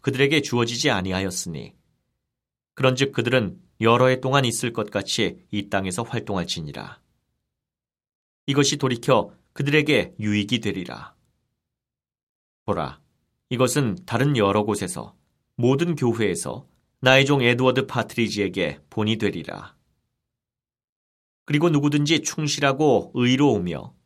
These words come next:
지혜로운 청지기로 인정되는 자는 자기 주인의 기쁨에 참여할 것이요, 또 영생을 상속하리라.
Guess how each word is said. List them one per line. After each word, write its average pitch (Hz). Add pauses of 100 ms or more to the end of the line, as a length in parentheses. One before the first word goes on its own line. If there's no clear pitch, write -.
(140)
지혜로운 120
청지기로 135
인정되는 107
자는 95 (280)
자기 135
주인의 147
기쁨에 151
참여할 123
것이요, - (400)
또 104
영생을 101
상속하리라. -